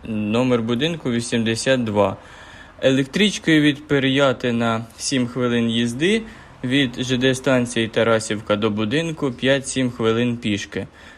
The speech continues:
Санвузол знаходиться на вулиці, вода централізована, до будинку не проведена. Газ у будинку не проведений, але вулицею проходить лінія, можна підвести.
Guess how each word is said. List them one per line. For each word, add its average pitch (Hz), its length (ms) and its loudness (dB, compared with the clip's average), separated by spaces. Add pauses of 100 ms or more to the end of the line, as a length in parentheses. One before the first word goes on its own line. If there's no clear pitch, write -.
Санвузол 139 720 2
знаходиться 123 680 -2
на 117 160 0
вулиці, 160 680 -2 (100)
вода 127 360 4
централізована, 135 1080 0
до 127 180 2
будинку 120 560 -2
не 120 160 2
проведена. 107 760 0 (500)
Газ 170 420 2
у 139 40 -4
будинку 131 580 -2
не 143 160 2
проведений, 127 920 2
але 135 320 4
вулицею 139 680 0
проходить 120 800 0
лінія, 104 500 0
можна 123 380 0
підвести. 110 640 -4